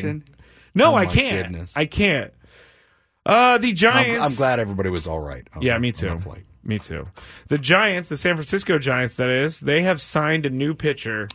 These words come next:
Speaker 1: Jordan Hicks. Interesting the way they wanna use him.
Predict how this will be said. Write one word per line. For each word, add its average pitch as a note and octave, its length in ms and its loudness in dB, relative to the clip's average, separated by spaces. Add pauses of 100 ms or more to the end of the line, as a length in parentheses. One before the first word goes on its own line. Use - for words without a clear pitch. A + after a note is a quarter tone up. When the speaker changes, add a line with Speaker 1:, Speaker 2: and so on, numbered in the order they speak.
Speaker 1:
Jordan G#2+ 340 -6
Hicks. B2+ 360 -8
Interesting B2+ 760 -4 (200)
the F#2 100 -6
way G2 160 -2
they G#2 80 -2
wanna G2 240 -2
use F2 260 -6
him. D2 140 -14